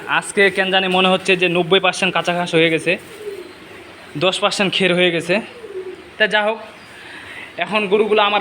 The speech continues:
পেট সয়ে গেছে, এখন কাঁচা ঘাস খাইলে আর হাগে না। মানে আগে পা-,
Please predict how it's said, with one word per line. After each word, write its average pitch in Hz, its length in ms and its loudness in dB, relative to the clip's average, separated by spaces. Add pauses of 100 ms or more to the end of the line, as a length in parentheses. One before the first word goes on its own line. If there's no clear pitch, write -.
পেট 214 200 2
সয়ে 196 300 2
গেছে, 196 240 -2
এখন 185 240 2
কাঁচা 170 240 0
ঘাস 185 180 -2
খাইলে 185 200 2
আর 180 200 2
হাগে 170 300 2
না। 170 160 -4 (880)
মানে 170 120 0
আগে 190 280 2
পা-, 175 340 0